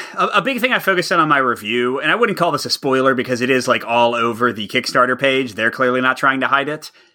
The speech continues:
Now, Peter and I didn't play this because it's not really in the intro scenario, except for, like, sort of at the end.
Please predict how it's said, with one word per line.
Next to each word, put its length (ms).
Now, 220
Peter 260
and 100
I 80
didn't 240
play 360
this 500
because 280
it's 140
not 280
really 580
in 560
the 260
intro 260
scenario, 540
except 260
for, 80
like, 180
sort 240
of 80
at 100
the 160
end. 360